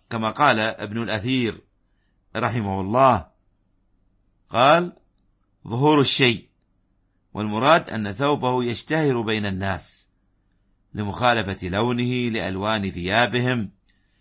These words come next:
فيرفع الناس إليه أبصارهم ويختال عليهم بالعجب والتكبر،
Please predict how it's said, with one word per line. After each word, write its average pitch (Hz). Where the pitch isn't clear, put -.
فيرفع 101
الناس 104
إليه 98
أبصارهم 107
ويختال 117
عليهم 113
بالعجب 101
والتكبر، 113